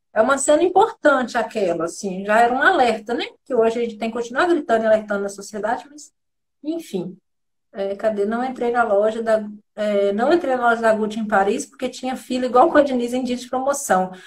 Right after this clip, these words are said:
mas eram todos asiáticos e endinheirados. É, porque a Lala é chique, gente. A Lala já teve em Paris, né? Então, assim, poxa, Laila, que pena que você não conseguiu entrar também, né? Porque,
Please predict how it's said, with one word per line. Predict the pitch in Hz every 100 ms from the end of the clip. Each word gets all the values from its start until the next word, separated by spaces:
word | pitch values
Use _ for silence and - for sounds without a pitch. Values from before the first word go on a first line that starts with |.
| _
mas | 196 196
eram | 226 240
todos | 262 311 339
asiáticos | 339 262 240 240 254
e | 262
endinheirados. | 262 247 262 247 190 185 185 - - - _ _ _ _ _ _
É, | 214 214
porque | 214 247
a |
Lala | 247 269
é | 339
chique, | - 190
gente. | 185 185
A |
Lala | 185 202
já | 214
teve | 220 233
em | 226
Paris, | 262 - - - _
né? | 233 269 _ _ _ _ _ 214
Então, | 208 190 208
assim, | 208 - 208 208 190 175 - - _ _ _
poxa, | 277 392 466 427
Laila, | 330 226 233
que | 294
pena | 294 466 - 392
que |
você | -
não | 320 320
conseguiu | 302 285 240 247
entrar | 262 269 220
também, | 220 226 220 208
né? | 214 214
Porque, | 220 - - 214 214 208 196 196